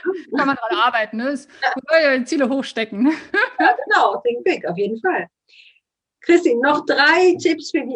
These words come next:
Speaker 2: As. Du hast schon ganz viele Tipps gegeben, ich habe das wahrgenommen. Ähm, noch mal drei Tipps für V As, die jetzt schon ihre Gründung hinter sich haben und grad noch so ein bisschen schwanken. Du bietest ja auch was an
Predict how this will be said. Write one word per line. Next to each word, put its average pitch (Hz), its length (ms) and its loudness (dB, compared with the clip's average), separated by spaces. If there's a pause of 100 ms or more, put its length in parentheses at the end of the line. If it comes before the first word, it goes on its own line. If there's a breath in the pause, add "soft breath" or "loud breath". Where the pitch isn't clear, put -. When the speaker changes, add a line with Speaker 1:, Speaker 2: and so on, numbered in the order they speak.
(140)
Speaker 2:
As. 285 100 -6
Du 294 80 -4
hast 269 120 -4
schon 240 100 -6
ganz 302 260 -2
viele 285 260 -4
Tipps 233 240 -8
gegeben, 214 340 -4
ich 208 80 -10
habe 226 160 -6
das 202 160 -6
wahrgenommen. 277 760 -2 (120)
Ähm, 247 840 -6
noch 240 160 -6
mal 247 100 -2
drei 254 260 -4
Tipps 320 280 -10
für 285 100 -10
V 254 60 -12 (260)
As, 277 520 -6 (120)
die 233 160 -10
jetzt 233 220 -6
schon 247 280 -4
ihre 208 220 -4
Gründung 214 340 -6
hinter 302 300 -2
sich 302 200 -4
haben 269 680 -4 (280)
und 220 180 -8
grad 233 280 0
noch 240 140 -2
so 240 100 -6
ein 233 80 -6
bisschen 240 320 -6
schwanken. 240 500 -4 (140)
Du 220 240 -6
bietest 240 340 -8
ja 226 120 -2
auch 214 140 -4
was 214 160 -4
an 220 360 -6